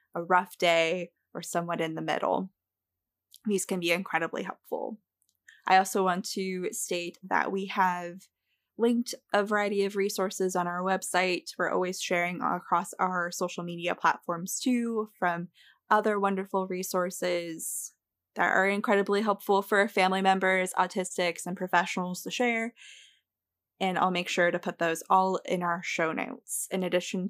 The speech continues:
to some of the social narratives and other free resources that we've created at, here at Autism Grown Up. This is a cl-, simple collection of tips that are tried and true,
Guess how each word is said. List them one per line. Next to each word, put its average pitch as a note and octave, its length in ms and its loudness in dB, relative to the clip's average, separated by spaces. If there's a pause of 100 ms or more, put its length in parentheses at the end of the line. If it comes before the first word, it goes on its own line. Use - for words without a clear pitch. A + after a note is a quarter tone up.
to F3+ 320 0
some F#3 240 -2
of F3+ 180 -6
the F3 220 -4
social F#3+ 360 0
narratives E3+ 800 -2
and - 400 -6 (280)
other F3+ 500 2
free E3+ 260 -4
resources E3+ 580 -4
that E3 140 0
we've E3+ 200 -4
created - 480 -4 (120)
at, - 200 0
here F3 220 -2
at - 100 -2
Autism - 500 -4
Grown - 240 -4
Up. - 240 -8 (760)
This G3+ 200 -6
is G3+ 160 -2
a F3 380 2 (240)
cl-, - 240 -8
simple B3+ 340 2
collection A3 480 0
of F#3 160 0
tips - 380 -4
that - 220 0
are F3+ 280 -2 (380)
tried A3+ 320 4
and A#3 140 2
true, F#3+ 460 0